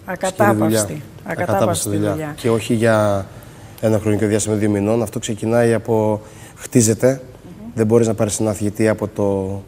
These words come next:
Speaker 2: στα δεκαπέντε το κάνεις πρωταθλητή. Αυτό χτίζεται σιγά σιγά από μικρή ηλικία. Και έτσι δεν χρειάζεται βιασύνη και έτσι δεν χρειάζεται, γι' αυτό για μας, ε, και αυτό λέμε για μας ότι είναι καθαρός αθλητισμός σε εμάς, τουλάχιστον προσωπικά, σε,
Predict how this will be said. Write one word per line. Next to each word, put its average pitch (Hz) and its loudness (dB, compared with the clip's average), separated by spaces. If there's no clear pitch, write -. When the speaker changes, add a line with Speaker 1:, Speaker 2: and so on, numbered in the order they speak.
Speaker 2:
στα - -4
δεκαπέντε 110 2
το 104 0
κάνεις 104 0
πρωταθλητή. 101 -6
Αυτό 113 -4
χτίζεται 110 -2
σιγά 107 -2
σιγά - -4
από 107 -2
μικρή 101 0
ηλικία. 117 0
Και - 0
έτσι 110 0
δεν 113 4
χρειάζεται 110 2
βιασύνη 104 2
και 117 -2
έτσι 120 0
δεν 120 2
χρειάζεται, 117 0
γι' 113 -2
αυτό 117 0
για 113 6
μας, 117 4
ε, 104 0
και 92 -2
αυτό 117 0
λέμε 117 4
για 107 2
μας 113 2
ότι 113 -4
είναι 117 4
καθαρός 107 2
αθλητισμός 104 -2
σε - -2
εμάς, 110 2
τουλάχιστον 104 -2
προσωπικά, 98 -8
σε, 101 -4